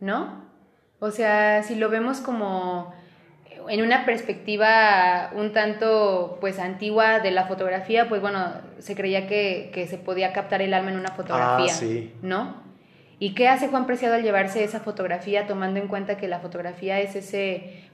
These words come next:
Speaker 1: pues, congelar el alma por un instante, regresar el alma a de donde salió, ¿no?
Speaker 2: Guau,
Speaker 1: Y dejarla
Speaker 2: sí.
Speaker 1: ahí. Y entonces, ¿qué pasa? Que, que Dolores regresa a Comala a avisarle a Eduviges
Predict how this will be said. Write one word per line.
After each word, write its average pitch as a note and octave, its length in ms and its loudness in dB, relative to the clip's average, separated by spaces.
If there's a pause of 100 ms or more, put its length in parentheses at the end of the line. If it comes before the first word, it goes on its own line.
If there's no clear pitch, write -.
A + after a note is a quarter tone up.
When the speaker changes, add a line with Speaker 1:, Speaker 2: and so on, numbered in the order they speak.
Speaker 1:
pues, G3 260 -2
congelar G#3 500 0
el A#3+ 120 4
alma A3+ 340 4
por G#3+ 140 2
un G3 240 -2
instante, G#3+ 680 -4 (400)
regresar G3 480 -6
el A3+ 100 -2
alma G#3+ 580 -4 (540)
a F3+ 140 -8
de E3+ 140 -4
donde F3 260 -6
salió, F3 460 -4 (1040)
¿no? G3 320 -8 (100)
Speaker 2:
Guau, A3 300 0
Speaker 1:
Y A3 40 0
dejarla G3+ 440 0
Speaker 2:
sí. F#3 60 0
Speaker 1:
ahí. G3 300 -4 (460)
Y G3+ 60 -2
entonces, G#3+ 420 -2
¿qué B3+ 120 -2
pasa? B3 540 2 (260)
Que, G3 520 0 (240)
que F#3 520 0
Dolores A3 480 4 (840)
regresa A#3 540 2
a D4 100 0
Comala A#3 520 2
a - 20 2
avisarle G3+ 480 0
a - 20 4
Eduviges A3+ 640 -2